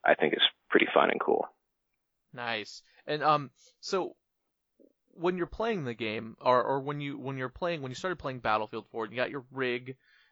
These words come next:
Speaker 2: um, you know, and, and you're, you're trying to harken back to the Val Heffelfinger garage days of old, uh, back when, when life was a lot simpler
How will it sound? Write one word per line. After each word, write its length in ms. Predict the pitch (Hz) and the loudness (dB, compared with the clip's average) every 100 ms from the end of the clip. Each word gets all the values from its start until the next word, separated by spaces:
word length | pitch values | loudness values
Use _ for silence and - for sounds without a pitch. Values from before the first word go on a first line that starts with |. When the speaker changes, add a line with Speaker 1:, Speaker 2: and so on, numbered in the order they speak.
| _ | _
Speaker 2:
um, 460 | 113 117 110 107 98 _ _ _ - | 2 4 4 0 -10 _ _ _ -10
you 140 | 135 | -2
know, 280 | 120 110 107 - | 0 0 0 0
and, 260 | 117 107 | 0 0
and 140 | 113 110 | -4 -6
you're, 180 | 110 - | -10 -10
you're 160 | 120 113 | -18 -16
trying 360 | - 135 131 | -2 0 2
to 280 | 123 110 107 _ _ | 2 2 0 _ _
harken 360 | - 151 143 135 | 2 2 2 0
back 280 | 131 127 - | 4 4 0
to 160 | 143 | -6
the 240 | 120 117 110 | -2 0 2
Val 280 | 117 135 | 6 6
Heffelfinger 760 | 123 131 131 127 127 127 120 113 _ _ - | 6 0 -4 -8 -6 -4 -4 -4 _ _ -6
garage 400 | 131 117 120 120 | 2 4 4 2
days 280 | 131 131 | -2 -2
of 100 | 143 | -2
old, 320 | 131 117 147 - _ _ _ _ | -2 -2 -4 -12 _ _ _ _
uh, 240 | - 107 104 | 0 0 0
back 320 | 120 110 - | 2 0 0
when, 360 | 117 113 110 107 | -4 -4 -6 -12
when 260 | 120 107 104 | -8 -6 -2
life 220 | 110 120 | -2 -2
was 80 | 120 | -2
a 40 | |
lot 160 | 123 - | -2 -2
simpler 480 | 151 139 143 147 | -8 -6 -6 -6